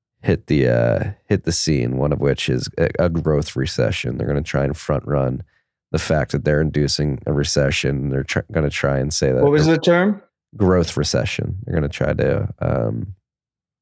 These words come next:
Speaker 1: basically say that we, we, we're gonna induce a recession on purpose, uh, to, to sort of recalibrate, flush the system so that we can have a, a slingshot-like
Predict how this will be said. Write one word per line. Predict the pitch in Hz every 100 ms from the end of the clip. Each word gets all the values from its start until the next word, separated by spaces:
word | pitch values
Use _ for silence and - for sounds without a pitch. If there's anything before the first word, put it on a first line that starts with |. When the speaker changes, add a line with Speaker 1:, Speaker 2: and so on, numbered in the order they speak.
| _ _ _ _ _ _ - - - - _
Speaker 1:
basically | 101 87 90 78
say | - 87
that | 78 76
we, | 82 85 80 78 78 - _ _ _ _ _ _ _ _ _ _
we, | 87 85 60
we're | 95
gonna | 90 92 87
induce | 82 92 98 92 - - - - -
a |
recession | 90 82 - 80 78 82 73
on | 73
purpose, | - 101 87 78 67 - - - _ _ _
uh, | - 69 71 65 64
to, | - 71 62
to | - - 73 62
sort | - 78
of |
recalibrate, | 71 82 - 73 69 69 67 64 57 - -
flush | 90 73 -
the | 73
system | - 73 78 - 80 76
so | -
that | 67
we | 73
can | 78
have | 82 73 69 58
a, | 67 58 64 - - - _ _ _ -
a | 78
slingshot-like | 80 - 92 90 80 - 53 - 60 58 53 - -